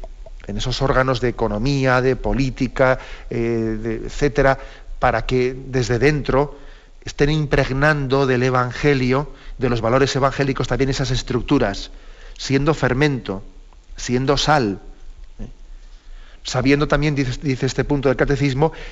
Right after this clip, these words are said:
que puede haber opciones diversas, que igual puede haber dos cristianos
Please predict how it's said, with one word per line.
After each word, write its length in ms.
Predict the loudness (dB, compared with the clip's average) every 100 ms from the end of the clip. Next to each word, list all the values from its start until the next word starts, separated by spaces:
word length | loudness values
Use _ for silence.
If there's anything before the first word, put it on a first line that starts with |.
| -6
que 120 | -2
puede 280 | 2 4 4
haber 160 | 4 4
opciones 480 | 2 0 0 0 0
diversas, 500 | 2 0 0 -6 -6
que 80 |
igual 260 | -2 0 2
puede 200 | 2 2
haber 260 | 2 0 -2 -12 -16 -14 -12 -12 -14 -16 -18 -16 -16 -12
dos 300 | -4 -2 0
cristianos 840 | 0 0 2 2 0 -8 -12 -14